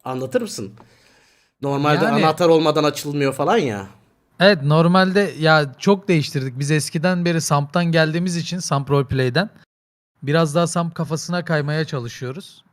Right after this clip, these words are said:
Speaker 2: e, bu tarz konularda. Tukan abiyle zaten çok eski Sampçı. Biz Tukan abinin serverında falan oynuyorduk. Aslında çok eskiden oradan tanışıyoruz.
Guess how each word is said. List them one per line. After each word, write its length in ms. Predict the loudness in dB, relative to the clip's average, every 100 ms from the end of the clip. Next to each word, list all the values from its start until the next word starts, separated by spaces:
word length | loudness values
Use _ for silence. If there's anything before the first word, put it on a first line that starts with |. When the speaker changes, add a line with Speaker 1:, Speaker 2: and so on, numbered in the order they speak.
| -18 -14
Speaker 2:
e, 240 | -12 -12
bu 80 | -12
tarz 280 | -10 -10 -12
konularda. 640 | -14 -12 -12 -10 -10 -10 -14 _ _ _
Tukan 260 | -12 -8
abiyle 420 | -6 -4 -4 -4 -4
zaten 340 | -8 -8 -10
çok 240 | -8 -8
eski 220 | -10 -12 -14
Sampçı. 500 | -14 -14 -16 -18 -18 _ _ _ _ -20
Biz 120 | -16
Tukan 280 | -14 -12 -10
abinin 300 | -10 -10 -12
serverında 480 | -10 -12 -10 -12
falan 220 | -10 -10 -12
oynuyorduk. 400 | -14 -16 -16 -16
Aslında 260 | -14 -16
çok 180 | -16 -14
eskiden 280 | -16 -14 -14
oradan 260 | -12 -12 -12
tanışıyoruz. 640 | -12 -14 -16 -16 -18 -20